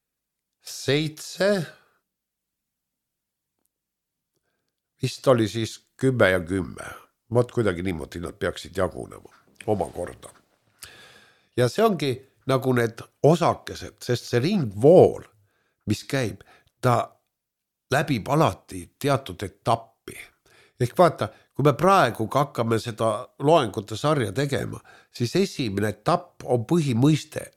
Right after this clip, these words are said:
ringvoolud. Järgmine etapp oleks siis põhimõiste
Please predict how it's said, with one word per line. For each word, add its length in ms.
ringvoolud. 800
Järgmine 520
etapp 400
oleks 300
siis 180
põhimõiste 560